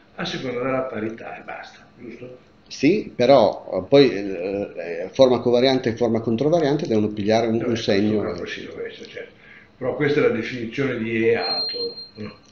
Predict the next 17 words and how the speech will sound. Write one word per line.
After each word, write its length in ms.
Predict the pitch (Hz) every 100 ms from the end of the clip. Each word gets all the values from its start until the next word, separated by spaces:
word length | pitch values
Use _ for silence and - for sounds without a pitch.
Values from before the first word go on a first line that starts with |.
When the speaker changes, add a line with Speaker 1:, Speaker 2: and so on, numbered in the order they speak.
| - - - - - - - -
Speaker 1:
E 80 | 135
questo 300 | - 180 175
si 140 | 135 139
chiama, 280 | 160 156 151
questo 340 | 165 165 165
qua 140 | 160
è 80 | 151
quello 200 | 151 143
di 120 | 139
Levi 380 | 131 143 135 120
e 40 | 120
Civita. 420 | 110 104 - -
Speaker 2:
Sì, 260 | - - 98
Speaker 1:
Quello 180 | - -
Speaker 2:
l'ha 40 |
Speaker 1:
è 40 | 131
Speaker 2:
introdotto 320 | - 135 135